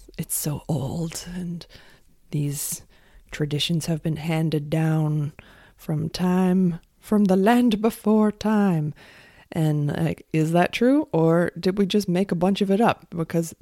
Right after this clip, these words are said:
there's conflicting reports. When I did the episode about Imbolc, Imbolc has very clear roots in pre-Celtic Ireland, uh, and ancient Ireland, and Ostara does not have clear roots in, in,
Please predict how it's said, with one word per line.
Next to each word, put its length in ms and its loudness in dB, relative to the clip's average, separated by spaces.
there's 320 2
conflicting 800 -4
reports. 640 -6
When 160 0
I 60 0
did 160 2
the 120 4
episode 360 0
about 240 -2
Imbolc, 580 -4
Imbolc 420 0
has 280 0
very 480 -2
clear 360 -2
roots 380 -4
in 260 -4
pre-Celtic 640 -4
Ireland, 480 0
uh, 280 -6
and 280 -4
ancient 360 -2
Ireland, 600 0
and 280 -2
Ostara 420 0
does 160 -2
not 240 -2
have 400 -6
clear 220 0
roots 580 -6
in, 540 -6
in, 160 -6